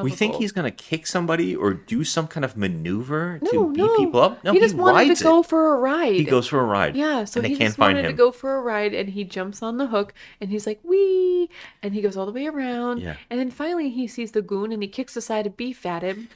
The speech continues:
Speaker 1: He kicks the hanging beef at them, b-, like
Speaker 2: <laughs>
Speaker 1: full cut pigs, and they, they somehow hit them and knock them out. Like,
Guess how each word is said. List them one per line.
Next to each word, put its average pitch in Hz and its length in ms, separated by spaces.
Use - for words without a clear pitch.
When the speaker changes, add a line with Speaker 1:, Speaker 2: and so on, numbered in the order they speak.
Speaker 1:
He 165 380
kicks - 640
the 120 240
hanging 156 580
beef 135 500
at 120 360
them, 76 360
b-, 110 220
like 110 200
Speaker 2:
<laughs> 294 180
Speaker 1:
full 160 340
cut - 280
pigs, 87 480
and 113 160
they, 123 260
they 131 280
somehow 143 540
hit - 360
them 226 360
and 110 160
knock 87 260
them 82 120
out. 65 220
Like, 117 240